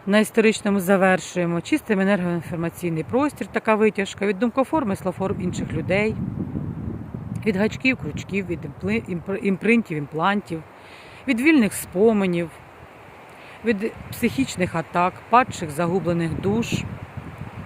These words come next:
Гарненько вичищаємо, і вся ця темна енергія, яка виходить за вашими вушками, іде до світла Творця на трансформації.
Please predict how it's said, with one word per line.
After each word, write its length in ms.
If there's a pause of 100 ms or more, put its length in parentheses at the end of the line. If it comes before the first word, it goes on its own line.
(200)
Гарненько 480
вичищаємо, 640
і 60
вся 220
ця 140
темна 380
енергія, 360
яка 220
виходить 380
за 100
вашими 380
вушками, 580 (420)
іде 180
до 120
світла 320
Творця 360
на 100
трансформації. 840